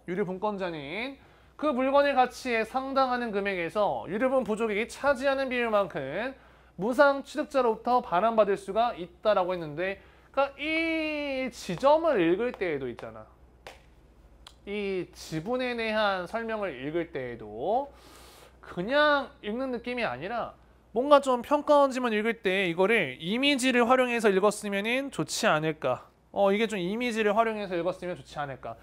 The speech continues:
저는 어떻게 생각했냐면 일단 기본적으로 어, 처분된 물건의 가치가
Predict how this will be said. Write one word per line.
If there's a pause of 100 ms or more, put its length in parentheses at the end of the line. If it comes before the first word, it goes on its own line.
(280)
저는
어떻게
생각했냐면
일단
기본적으로 (480)
어,
처분된
물건의
가치가